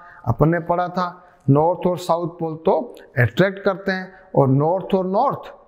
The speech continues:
यानी समान जो pole है, same pole, वो क्या करते हैं? oppose करते हैं, repulsion करते हैं। साउथ से साउथ अगर सामने आ जाएगा,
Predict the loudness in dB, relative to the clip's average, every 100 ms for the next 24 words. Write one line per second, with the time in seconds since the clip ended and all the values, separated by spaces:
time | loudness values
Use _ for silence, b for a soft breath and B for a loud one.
0 | -2 0 0 -2 0 0 2 0 0 -2
1 | -4 -2 -2 -2 -2 -2 -2 -2 -2 -6
2 | -12 -20 _ -8 -2 -2 0 -4 -2 -4
3 | -4 -12 b b -4 2 2 2 0 -2
4 | 0 -2 0 -2 -2 0 0 0 -4 -6
5 | -12 -12 b b b 2 4 4 4 2
6 | 4 2 0 -2 -2 -2 -2 -2 -4 -4
7 | -4 -4 -10